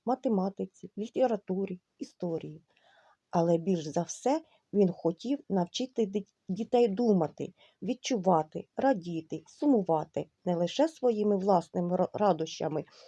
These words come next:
печалями, а й татовими, маминими, дідусевими,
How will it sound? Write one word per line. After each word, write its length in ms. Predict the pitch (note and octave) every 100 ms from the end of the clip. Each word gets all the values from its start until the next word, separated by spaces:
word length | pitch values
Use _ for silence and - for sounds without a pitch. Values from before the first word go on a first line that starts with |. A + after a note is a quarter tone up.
| - - -
печалями, 640 | F#3+ G3 E3+ D3 C#3+ D3+ -
а 80 | C4+
й 80 | D4 -
татовими, 640 | G3+ G3 F#3+ F3+ F3+ F3+ - -
маминими, 760 | F#3 G#3 G3+ F#3+ F#3 F3+ F3+ F3+ _ _
дідусевими, 880 | - F3 D#3+ - G3 A#3+ A3+ G3+ F#3